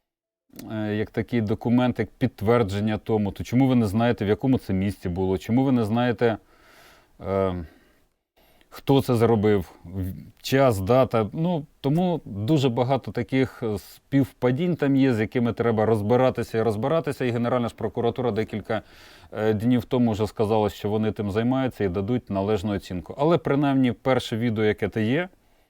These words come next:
без дрона, дрон це просто, е, показує, що там лежать вбиті. Перше відео, це виглядає точно як симуляція здачі в полон, і що є, класифікується як віроломство,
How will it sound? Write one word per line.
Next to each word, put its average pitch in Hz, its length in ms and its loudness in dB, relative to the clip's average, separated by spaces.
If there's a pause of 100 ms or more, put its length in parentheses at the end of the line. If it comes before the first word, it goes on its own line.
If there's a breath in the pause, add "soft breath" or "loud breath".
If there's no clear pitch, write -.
(360)
без 117 280 -2
дрона, 95 320 0
дрон 107 260 0
це 98 100 -8
просто, 98 480 -2 (260)
е, - 40 -20 (380)
показує, 98 460 -6
що - 160 -14
там 92 200 -10
лежать 95 300 -6
вбиті. 87 380 -8 (360 soft breath)
Перше 165 340 -2
відео, 170 320 -2
це 143 520 -2
виглядає 113 640 0
точно - 460 -6
як 123 200 -2
симуляція 117 720 -2
здачі 98 540 -4
в - 180 -10
полон, 175 380 -2 (680 loud breath)
і 123 140 2
що 113 280 -2
є, 110 220 2
класифікується 107 840 -2
як 95 120 -4
віроломство, 139 800 0